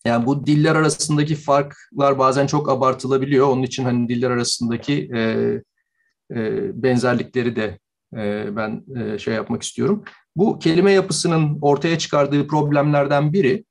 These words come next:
e, eğitim verileri siz, e, hazırlarken diyelim ki otomatik tercüme için bir model hazırlıyorsunuz ve bunun için eğitim verisi topluyorsunuz. Şöyle bir durum var. Diyelim ki bir milyon kelimelik İngilizce veri topladığınızda,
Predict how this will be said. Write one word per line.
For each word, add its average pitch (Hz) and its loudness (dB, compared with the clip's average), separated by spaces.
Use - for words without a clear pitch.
e, 123 -2
eğitim 143 2
verileri 135 2
siz, - -4
e, 107 -2
hazırlarken 117 0
diyelim 104 0
ki 147 -2
otomatik 123 -2
tercüme 120 0
için 139 -4
bir 127 -2
model 120 0
hazırlıyorsunuz 104 -4
ve 127 0
bunun 117 0
için 123 -6
eğitim 113 -4
verisi 101 -4
topluyorsunuz. 104 -6
Şöyle 185 4
bir 160 0
durum 143 4
var. 98 -8
Diyelim 143 0
ki 131 -6
bir 196 2
milyon 151 4
kelimelik 123 0
İngilizce 131 0
veri 107 -2
topladığınızda, 104 -4